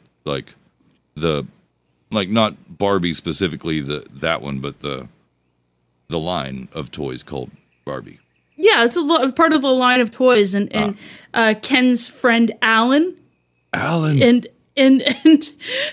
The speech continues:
Speaker 2: and he was played by, uh, Michael Cera.
Speaker 1: Oh,
Speaker 2: which I,
Speaker 1: it should
Speaker 2: I
Speaker 1: have been
Speaker 2: didn't even
Speaker 1: played
Speaker 2: know
Speaker 1: by,
Speaker 2: th-
Speaker 1: what's that guy that played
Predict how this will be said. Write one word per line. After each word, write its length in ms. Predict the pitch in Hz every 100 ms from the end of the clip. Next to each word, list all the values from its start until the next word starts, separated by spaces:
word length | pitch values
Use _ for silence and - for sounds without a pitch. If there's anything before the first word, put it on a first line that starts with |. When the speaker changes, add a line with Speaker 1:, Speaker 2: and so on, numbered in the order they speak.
| -
Speaker 2:
and 200 | 339 320
he 200 | 277 330
was 240 | 349 294
played 420 | - 339 339 285
by, 540 | 302 - 320 285 277 -
uh, 180 | 277 254 - 415 294
Michael 340 | 262 294 359
Cera. 460 | 311 - 226 254 339 453 - _ _ _ -
Speaker 1:
Oh, 140 | 87
Speaker 2:
which 460 | - 104 101 98 -
I, 40 | 339
Speaker 1:
it 60 |
should 180 | - 151
Speaker 2:
I 40 |
Speaker 1:
have 80 | 190
been 120 | 208 190
Speaker 2:
didn't 100 | -
even 60 | 165
Speaker 1:
played 120 | 185
Speaker 2:
know 80 | 415
Speaker 1:
by, 200 | - -
Speaker 2:
th- 100 | 165
Speaker 1:
what's 180 | 190 -
that 200 | 185 -
guy 180 | 175 170
that 160 | 170 -
played 260 | 170 165